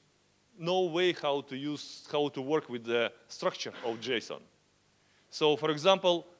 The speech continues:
look on this picture. It is a tree of, uh,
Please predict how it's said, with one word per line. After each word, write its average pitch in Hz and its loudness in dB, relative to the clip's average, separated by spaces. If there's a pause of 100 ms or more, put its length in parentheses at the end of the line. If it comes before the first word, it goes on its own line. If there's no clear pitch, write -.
(140)
look 170 -2
on 156 -2
this 156 -4
picture. 196 -4 (260)
It 131 -16
is 143 -8
a 151 2
tree 185 -2
of, 151 -2
uh, 127 2